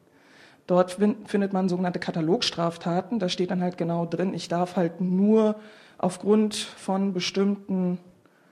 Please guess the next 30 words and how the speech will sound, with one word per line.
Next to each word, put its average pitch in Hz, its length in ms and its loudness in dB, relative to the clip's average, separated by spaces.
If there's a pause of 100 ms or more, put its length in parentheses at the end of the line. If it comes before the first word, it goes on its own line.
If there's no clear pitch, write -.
(160)
Tatbeständen 185 680 0
wie 160 80 -4
Mord, 190 640 4
also 151 160 -4
welche, 175 200 -4
die 165 140 -4
halt 165 140 -4
wirklich 170 260 -6
wichtig 175 380 -2
sind, 165 440 -4
oder 143 280 -8 (1080)
Raub, 175 300 6
räuberische 175 320 2
Erpressung, 175 800 -2
sowas, 202 420 -2
Menschenhandel, 180 640 2
keine 170 280 -4
Ahnung, 240 340 0 (840)
ähm, 208 540 8 (120)
überhaupt 220 500 4
eine 214 140 4
Überwachungsanordnung 180 1000 0 (800)
schreiben 165 480 0 (160)
als 170 240 0
Richter. 135 340 -4 (840)
Stehen - 240 -2
immer 254 180 4
unter 262 140 0
einem 240 100 2
Richtervorbehalt, 262 880 -2